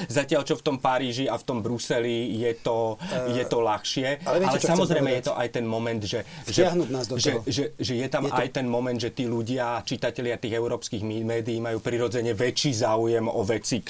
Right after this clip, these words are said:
Speaker 1: ktoré sa dejú de facto za tým ich dverami, ako, ako o
Speaker 2: Eh,
Speaker 1: veci,
Speaker 2: ešte
Speaker 1: ktoré
Speaker 2: raz skúsim to povedať inými slovami, lebo asi som sa nevyjadril správne. Ono svojím spôsobom, ehm, nie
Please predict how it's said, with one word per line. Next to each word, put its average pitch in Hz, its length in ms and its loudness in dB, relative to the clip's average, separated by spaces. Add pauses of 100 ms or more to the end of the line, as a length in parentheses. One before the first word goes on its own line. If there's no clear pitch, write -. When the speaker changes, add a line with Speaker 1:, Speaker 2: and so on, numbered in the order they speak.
(120)
Speaker 1:
ktoré 113 240 2
sa 107 240 0
dejú 110 480 2
de 110 80 2
facto 113 400 -4
za 104 160 0
tým 110 240 -4 (160)
ich 110 160 -2
dverami, 107 480 0
ako, 101 400 -4 (480)
ako 104 160 -4
o 110 160 6
Speaker 2:
Eh, - 80 2
Speaker 1:
veci, - 160 -4
Speaker 2:
ešte - 240 2
Speaker 1:
ktoré 151 160 4
Speaker 2:
raz - 80 -4
skúsim - 320 -2
to 123 160 0
povedať 123 240 0
inými 127 240 0
slovami, 120 480 -2
lebo 123 320 -2 (400)
asi 117 160 -6
som 127 160 -4
sa - 80 -4
nevyjadril 127 480 0
správne. 123 480 -2 (1400)
Ono 135 160 0
svojím 151 320 0
spôsobom, 143 640 0
ehm, 127 800 -4 (160)
nie 160 160 4